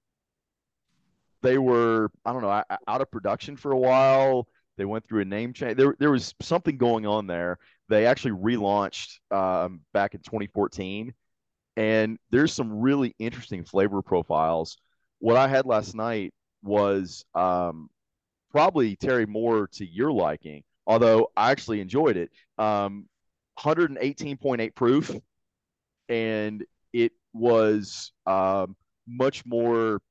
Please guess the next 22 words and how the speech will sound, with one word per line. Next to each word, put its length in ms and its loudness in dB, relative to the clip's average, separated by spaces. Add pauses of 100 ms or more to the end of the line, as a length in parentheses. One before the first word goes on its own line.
uh, 340 -2
rye 280 -2
forward 600 -6 (280)
than 280 -8
I 120 -6
normally 340 -4
drink, 460 -6 (420)
but 280 6
I 120 4
was 140 2
intrigued 440 0
by 280 2
it. 100 -2 (300)
So, 680 0 (100)
um, 540 -4 (520)
I, 80 -8 (120)
I, 140 -2 (120)
I 100 2
ordered 360 2
it 200 4
with, 400 -2
uh, 340 4